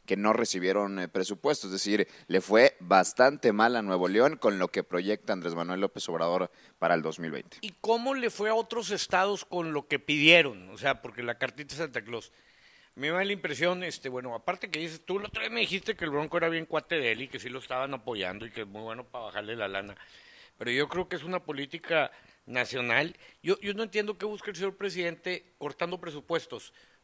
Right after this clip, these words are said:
Speaker 2: Todo ese dinero que no está gastando.
Speaker 1: ¿Dónde está?
Speaker 2: ¿Dónde está y de qué ha servido? ¿Va a la partida secreta, no va a la partida secreta? ¿O esto es para darle a los ninis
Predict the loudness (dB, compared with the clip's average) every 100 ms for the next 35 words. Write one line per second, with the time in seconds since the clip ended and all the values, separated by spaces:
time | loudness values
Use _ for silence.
0 | -4 -2 2 0 2 -2 -4 -6 -6 -2
1 | -2 -2 0 0 0 -6 -12 0 2 2
2 | 0 0 _ _ _ -4 -2 -2 -4 -6
3 | 0 0 0 -4 -2 -2 -2 -2 -6 -4
4 | -2 -2 -6 -10 _ _ _ _ _ -4
5 | -2 -4 -6 -10 -8 -8 -8 -12 -8 -8
6 | -8 -10 -6 -4 -4 -6 -12 -4 -4 -4
7 | -10 -4 -6 -4 -4 -4 -8 -12 -2 0
8 | 0 -2 -6 -6 -10 -8 -8 -6 -6 -6
9 | -10